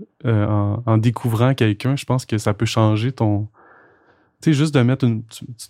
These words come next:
tu mets un stand-by, tu fais, « Bon, ben, je sais pas si j'aime ce que tu fais encore, mais peut-être qu'un jour », puis je pense, comme tu nommais le free jazz, puis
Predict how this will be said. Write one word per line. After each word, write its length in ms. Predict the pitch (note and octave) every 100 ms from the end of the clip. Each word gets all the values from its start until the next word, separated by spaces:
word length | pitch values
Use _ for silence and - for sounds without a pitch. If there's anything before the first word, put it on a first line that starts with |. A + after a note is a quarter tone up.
| -
tu 160 | -
mets 60 | C3
un 60 |
stand-by, 480 | C3 B2+ A#2 G#2+ A2
tu 60 | A2+
fais, « 80 | A#2
Bon, 180 | G#2+ G#2+
ben, 260 | G#2 G2 G2+ _ _ _ _ - - _ _ _ _ - C3+ - _ _
je 160 | - A2+
sais 180 | - B2+
pas 160 | E3
si 140 | E3+ B2
j'aime 200 | A#2+ A2+
ce 60 |
que 80 | -
tu 120 | A2
fais 240 | - A#2+ A2 -
encore, 460 | A#2 G#2 A2 G#2+ A#2+
mais 500 | A#2+ A2+ A#2 B2+ C#3 _
peut-être 280 | - A2 B2
qu'un 220 | - A2+
jour », 240 | G#2 A2+ C3
puis 100 | -
je 40 |
pense, 240 | - C3 B2+ C3 _
comme 160 | - A2
tu 140 | -
nommais 200 | A2 A2
le 40 | A#2+
free 220 | - A2
jazz, 340 | G#2+ A#2 B2 -
puis 240 | A#2 G#2+